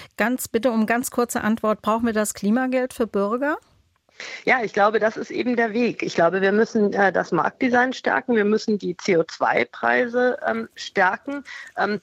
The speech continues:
Speaker 1: Also
Speaker 2: und dann
Speaker 1: erhöhen.
Speaker 2: eben, äh, erhöhen,
Speaker 1: Mhm.
Speaker 2: genau.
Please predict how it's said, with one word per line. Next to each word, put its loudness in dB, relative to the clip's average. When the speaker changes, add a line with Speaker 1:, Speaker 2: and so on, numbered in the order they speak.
Speaker 1:
Also 2
Speaker 2:
und 6
dann 6
Speaker 1:
erhöhen. 4
Speaker 2:
eben, -4
äh, 2
erhöhen, 2
Speaker 1:
Mhm. 0
Speaker 2:
genau. 2